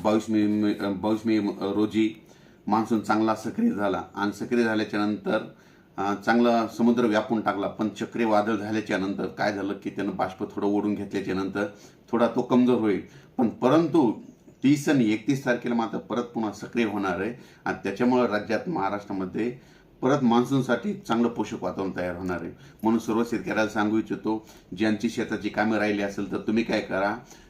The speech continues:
तीस तारखेपर्यंत तुम्ही शेताची कामे करून घ्या, कारण की राज्यामध्ये मान्सूनपूर्व पाऊस एक, एक जून ते पाच जून खूप म-, म्हणजे चांगला पडणार आहे.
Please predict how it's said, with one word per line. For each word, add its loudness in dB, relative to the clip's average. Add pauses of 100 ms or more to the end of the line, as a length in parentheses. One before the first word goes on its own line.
(120)
तीस 4
तारखेपर्यंत 4
तुम्ही 2
शेताची -4
कामे 0
करून -2
घ्या, -2
कारण 0
की -2 (240)
राज्यामध्ये 2 (160)
मान्सूनपूर्व -2
पाऊस -2 (460)
एक, 2 (220)
एक 2
जून 4 (280)
ते 0
पाच 0
जून 2
खूप -2
म-, 4
म्हणजे -2
चांगला 0
पडणार 0
आहे. -4